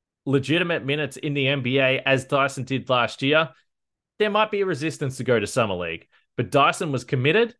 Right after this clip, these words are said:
He understood that, yes, he proved himself from a defensive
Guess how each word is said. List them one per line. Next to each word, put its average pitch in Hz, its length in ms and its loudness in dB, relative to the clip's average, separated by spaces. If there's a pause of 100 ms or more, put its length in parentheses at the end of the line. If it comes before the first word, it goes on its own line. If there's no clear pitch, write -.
(360)
He 131 120 2
understood 151 560 0
that, 123 340 2 (220)
yes, 170 340 -4
he 185 120 -6
proved 170 400 -4
himself 139 420 0
from 143 160 -4
a 117 60 -2
defensive 147 840 -2